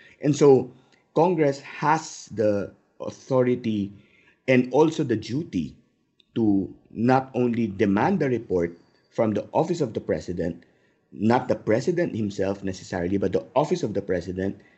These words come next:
to see how the monies were spent, especially because the president kept saying, "Wala na siyang pera."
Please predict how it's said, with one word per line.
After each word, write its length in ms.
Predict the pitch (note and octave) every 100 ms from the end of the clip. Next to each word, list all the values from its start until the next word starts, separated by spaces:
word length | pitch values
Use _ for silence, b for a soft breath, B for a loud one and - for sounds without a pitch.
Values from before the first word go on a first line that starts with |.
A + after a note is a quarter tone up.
| b
to 100 | -
see 460 | B2+ B2+ D#3 C#3+ B2
how 320 | B2 - D3+
the 140 | C3+ A#2+
monies 380 | A2+ A2 G#2+
were 120 | B2 B2
spent, 360 | - E3 C#2+ - _
especially 840 | - - D3+ G#3+ F3 A#2 F#2 F#2 - _ _ _ _
because 420 | C3 B2+ A#2+ A2+
the 80 | -
president 480 | - A#2+ G#2+ A#2+ A2+
kept 200 | B2 B2
saying, 480 | C3 A2+ A2 A2 G#2 _ _ _ _ _ _ _ -
"Wala 240 | B2 C3
na 80 | A2+
siyang 200 | A2 G2+
pera." 320 | A#2 G#2+ -